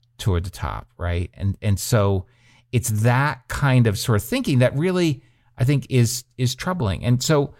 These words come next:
one of the things I've been thinking about recently is, like, what does it mean to teach, right? What is it really, what is it, what is teaching fundamentally? And in my mind, I've gone round and round, and I have, I have been a teacher, and I've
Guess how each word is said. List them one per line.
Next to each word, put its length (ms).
one 140
of 80
the 60
things 120
I've 100
been 80
thinking 260
about 220
recently 340
is, 140
like, 160
what 100
does 120
it 100
mean 180
to 60
teach, 600
right? 240
What 140
is 120
it 120
really, 320
what 160
is 120
it, 240
what 120
is 160
teaching 560
fundamentally? 800
And 80
in 60
my 140
mind, 420
I've 100
gone 300
round 320
and 80
round, 200
and 100
I 180
have, 400
I 160
have 180
been 200
a 80
teacher, 580
and 240
I've 240